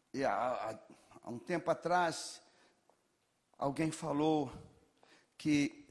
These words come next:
saiu com o, o, o próprio, ou marido ou esposa, para você não saber o que que é,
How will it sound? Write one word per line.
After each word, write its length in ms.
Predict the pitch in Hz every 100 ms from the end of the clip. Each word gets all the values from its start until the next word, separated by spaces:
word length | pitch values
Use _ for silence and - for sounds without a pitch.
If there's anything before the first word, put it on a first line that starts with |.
| - - _ _ _
saiu 500 | - - 156 156 175
com 500 | 160 - 156 156 143 -
o, 480 | 143 139 - 147 -
o, 60 | 165
o 40 |
próprio, 760 | - - 262 294 - 165 131 104
ou 160 | 143 -
marido 420 | 151 135 190 160
ou 80 | 139
esposa, 500 | - - 175 151 120
para 240 | - 127
você 300 | 127 113 -
não 100 | 147
saber 280 | 120 143 143
o 40 |
que 160 | - 147
que 140 | -
é, 420 | 160 156 - -